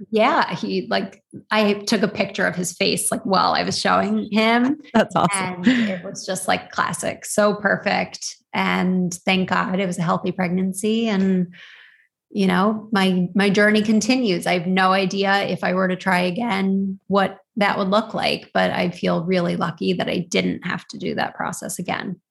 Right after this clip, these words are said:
Speaker 2: Right. Oh my gosh. What a story. Before we wrap it up, I wanna hear about, I know you're doing this amazing campaign with C C R M,
Speaker 1: Yeah.
Speaker 2: um, for their F word collection. And I love what they say, you know, their, their goal is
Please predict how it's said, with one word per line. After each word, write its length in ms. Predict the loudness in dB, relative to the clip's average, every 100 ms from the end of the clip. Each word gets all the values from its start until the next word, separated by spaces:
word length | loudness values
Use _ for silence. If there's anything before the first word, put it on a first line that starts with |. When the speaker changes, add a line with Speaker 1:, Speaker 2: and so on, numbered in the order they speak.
| _
Speaker 2:
Right. 400 | 0 4 4 2 -4 _ _ _ 2
Oh 120 | 4
my 160 | 6 6
gosh. 400 | 4 2 2 0
What 280 | 2 4 2
a 60 |
story. 960 | 0 -2 -4 2 4 6 6 2 0 -4 -10 _ _ _
Before 360 | 2 2 4 4
we 120 | 4
wrap 260 | 4 4 4
it 40 |
up, 120 | 2 4
I 100 | 4
wanna 220 | 6 4
hear 240 | 4 4
about, 440 | 6 6 4 4 2 -6 _ _
I 80 | 4
know 100 | 6
you're 160 | 8 6
doing 200 | 4 2
this 180 | 2 2
amazing 400 | 4 6 4 4
campaign 500 | 4 4 4 4 4
with 120 | 4
C 180 | 4 2
C 160 | 4
R 160 | 4 4
M, 320 | 4 4 2 0 -20 -8
Speaker 1:
Yeah. 240 | -4 0
Speaker 2:
um, 200 | 4 4
for 140 | 4 2
their 140 | 2 4
F 240 | 2 2
word 240 | 2 2 2
collection. 800 | 0 2 0 0 4 6 6 2 _ _ _ _
And 460 | 4 6 6 4 2
I 80 | 2
love 320 | 6 6 6
what 160 | 4 4
they 120 | 2
say, 480 | 2 2 4 4 2
you 80 | 4
know, 160 | 4 6
their, 260 | 4 4
their 360 | 2 4 4 4
goal 360 | 4 4 6 4
is 300 | 4 0